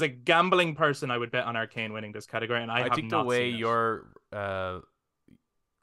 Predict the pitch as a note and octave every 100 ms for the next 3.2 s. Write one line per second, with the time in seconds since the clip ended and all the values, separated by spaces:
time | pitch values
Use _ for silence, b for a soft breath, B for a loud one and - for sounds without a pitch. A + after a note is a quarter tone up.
0 | _ G#2+ G#2+ A2+ G#2+ F2+ E2+ - _ _
1 | - G2+ - - G#2 G2+ G2+ F#2 F#2+ F#2+
2 | F#2 F2+ F2 - G#2 F#2+ G2+ G2 G2+ B2
3 | C3+